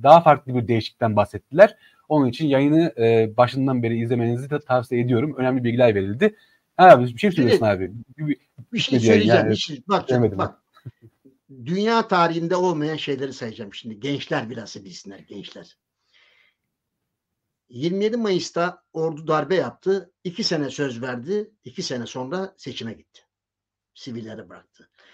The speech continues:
Speaker 2: Alparslan Türkeş ve on üç arkadaşı,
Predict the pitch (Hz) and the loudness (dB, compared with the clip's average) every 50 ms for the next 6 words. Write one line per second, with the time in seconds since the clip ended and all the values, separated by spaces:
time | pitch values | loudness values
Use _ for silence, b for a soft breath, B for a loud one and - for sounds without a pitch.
0 | _ _ _ - 156 170 165 - 175 170 170 - 180 175 170 - 190 180 - 175 | _ _ _ -4 -2 -2 -2 -2 -6 -6 -6 -4 -6 -6 -6 -8 -12 -8 -6 -6
1 | 143 - - 139 135 - 165 180 190 185 - - - - - _ _ _ _ _ | -6 -6 -8 -10 -8 -4 0 0 0 0 0 -4 -10 -16 -16 _ _ _ _ _
2 | _ _ _ _ _ - 135 123 117 131 120 123 120 - - 160 190 214 220 | _ _ _ _ _ -4 -4 -4 -4 -6 -8 -8 -8 -8 -6 -6 -6 -8 -8